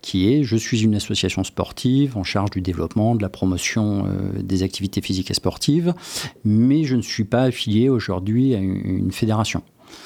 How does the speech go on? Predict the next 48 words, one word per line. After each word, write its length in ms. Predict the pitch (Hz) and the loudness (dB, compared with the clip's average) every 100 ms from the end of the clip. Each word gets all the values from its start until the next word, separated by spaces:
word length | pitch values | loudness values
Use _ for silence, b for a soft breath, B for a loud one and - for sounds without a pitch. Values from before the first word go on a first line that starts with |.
| B B B 98 | B B B -4
Euh, 160 | 90 87 | -4 0
alors 220 | 90 85 | 0 0
des 80 | 87 | -4
fédérations, 500 | 90 87 82 - 117 | -4 -2 -2 0 2
il 60 | |
y 20 | 92 | 2
en 60 | |
a 60 | 78 | -2
beaucoup, 360 | 90 156 127 | -2 0 2
hein. 180 | 104 98 92 | 2 -2 -4
Il 60 | |
y 40 | 82 | -4
en 80 | |
a, 240 | 90 87 82 | -2 -2 -4
il 80 | 78 | -4
y 60 | |
en 60 | 80 | -4
a, 520 | 80 - 80 - 78 | -4 -8 -10 -8 -6
il 80 | 80 | -4
y 40 | |
en 60 | 92 | -2
a 60 | 87 | -2
plus 180 | - | -2
de 40 | 95 | 2
cent, 240 | - 165 - - | 2 0 -6 -6
voilà. 340 | 87 90 143 143 | -4 0 -2 -2
Elles 160 | 90 | -8
sont, 280 | 92 - 90 92 92 | -8 -6 -6 -6 -6
elles 80 | 82 | -4
sont 160 | - 90 | -2 0
agréées, 460 | 90 85 90 98 | 0 -2 -4 -2
des 120 | 95 85 | -2 -2
I 160 | 87 | -2
A 40 | 78 | -2
T 360 | 110 107 110 | 0 2 0
R, 160 | 107 92 | -2 -4
euh, 100 | 92 95 B B B B B _ - | -6 -10 B B B B B _ -6
il 60 | |
y 40 | 80 | -4
en 20 | |
a, 180 | - - | -2 -4
il 180 | 58 107 | -4 0
y 40 | |
en 60 | 98 | 0
a 40 | 90 | 0
un 80 | |
certain 300 | 85 - - | -2 -4 0
nombre. 320 | 92 127 175 | 2 4 2